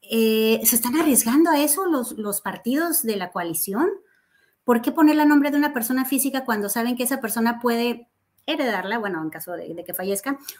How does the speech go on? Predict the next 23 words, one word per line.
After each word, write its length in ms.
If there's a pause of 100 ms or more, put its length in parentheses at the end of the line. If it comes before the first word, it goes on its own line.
o 80
puede 300
venderla, 520
puede 140
traicionarlos? 580
O 60
sea, 200
el 160
día 100
de 40
mañana 300
puede 140
decir, 280
"Pues, 280
es 160
mía, 200 (200)
no 160
te, 120
no 200
te 80
la 400 (100)
quiero 160
vender". 260